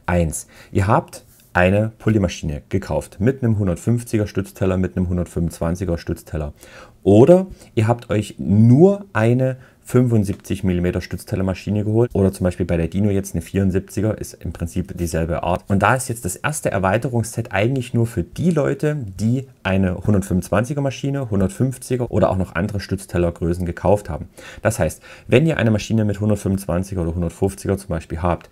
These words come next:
werdet ihr irgendwann merken, wenn ihr mit den Türen, mit den Dächern, mit, äh, der Heckklappe vielleicht noch, ähm,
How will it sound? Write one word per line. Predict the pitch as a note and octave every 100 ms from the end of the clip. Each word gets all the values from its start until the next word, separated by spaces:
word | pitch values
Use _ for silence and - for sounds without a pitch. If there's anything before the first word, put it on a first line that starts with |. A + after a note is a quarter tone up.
| - - - - F#2+
werdet | G#2+ C3
ihr | F2+ E2+ - -
irgendwann | B2 E3+ D3 A2
merken, | F2+ F2+ C3 D3+ G2
wenn | G2
ihr | F2+ F#2+
mit | F#2 F2+
den | - -
Türen, | D3+ E3 F3
mit | G#2+ G2+
den | F#2+
Dächern, | G2+ B2 C#3 C3 B2+ B2
mit, | G#2 G2+ - - -
äh, | F2+ F2
der | G2
Heckklappe | C#3+ D3 C#3 C#3 C3
vielleicht | - A2+ A#2 -
noch, | A2+ A2 - F#2
ähm, | G2 G2 F#2+ F#2+